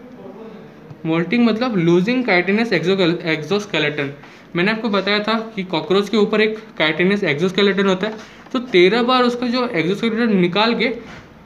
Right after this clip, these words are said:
उसको एक adult में बनना पड़ता है। और जो nymph होता है, उसके पास wing pads होते हैं, Wings नहीं होता। जो wings होता है, उस, वो हमेशा जो adult होते हैं, उनसे पहले निकलते हैं, कभी nymph से नहीं निकलता।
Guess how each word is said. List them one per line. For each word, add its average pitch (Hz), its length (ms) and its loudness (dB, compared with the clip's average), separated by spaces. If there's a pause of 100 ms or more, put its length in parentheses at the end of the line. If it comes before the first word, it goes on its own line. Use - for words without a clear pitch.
(120)
उसको 226 480 -2
एक 208 160 0
adult 185 320 2
में 226 200 -4 (200)
बनना 160 260 0
पड़ता 143 300 -6
है। - 260 -14 (2000)
और 175 200 2 (500)
जो 185 140 -2
nymph 226 300 2
होता 208 220 2
है, 233 80 0
उसके 202 220 -4
पास 240 200 0
wing 185 440 2
pads 220 360 0
होते 190 180 0
हैं, - 220 -6 (240)
Wings 226 260 4
नहीं 185 140 4
होता। 143 360 -4 (360)
जो 202 200 2
wings 233 260 2
होता 226 200 -2
है, 240 80 0
उस, 226 240 -4
वो 175 400 0 (120)
हमेशा 175 680 0
जो 196 300 -2
adult 226 340 2
होते 214 200 0
हैं, - 180 -8 (260)
उनसे 185 260 2
पहले 214 220 2
निकलते 175 360 0
हैं, 220 100 -2
कभी 202 160 2
nymph 208 320 2
से 202 80 2
नहीं 160 120 2
निकलता। 139 520 -4